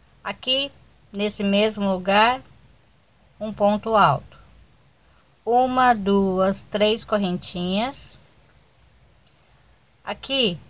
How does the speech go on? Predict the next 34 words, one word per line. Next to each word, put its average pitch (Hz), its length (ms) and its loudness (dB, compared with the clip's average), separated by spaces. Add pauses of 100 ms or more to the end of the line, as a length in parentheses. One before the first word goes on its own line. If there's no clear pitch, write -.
(260)
no 196 160 -4
ponto 233 400 4
baixo, 190 640 2 (200)
eu 180 80 -12
vou 202 120 -4
pular 214 440 6
um, 185 280 -2 (480)
vou 175 140 -12
vir 196 220 -2
aqui 185 240 -2
no 175 100 -4
seguinte, 208 800 -4 (720)
um 226 160 -10
ponto 214 380 -2
baixo. 165 560 0 (580)
Aqui - 240 -16
no 185 140 -4
seguinte, 226 720 -6 (240)
um 214 160 -10
ponto 208 320 -2
baixo. 165 640 -4 (640)
E 180 60 -14
aqui 180 220 -8
no 190 120 -4
seguinte, 220 720 -4 (140)
um 214 160 -4
ponto 214 320 0
baixo. 170 540 -2 (160)
Ficando 196 340 -2
assim 240 260 -4
com 190 220 0
três 226 400 -2
pontos 233 400 -4
baixos. - 640 -2